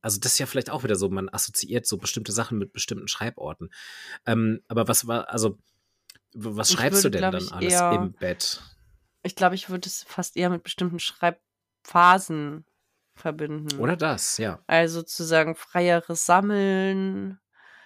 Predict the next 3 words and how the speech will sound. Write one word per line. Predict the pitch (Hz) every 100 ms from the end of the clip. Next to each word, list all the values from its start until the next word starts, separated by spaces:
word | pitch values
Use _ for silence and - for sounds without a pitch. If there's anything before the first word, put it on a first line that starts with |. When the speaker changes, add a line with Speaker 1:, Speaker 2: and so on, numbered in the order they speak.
| - _ _ -
Speaker 2:
ähm, | 180 170 170 170 170 165 -
erste | - 185 185 180
Version. | 165 165 156 190 202 196 202 196 196 190 190 185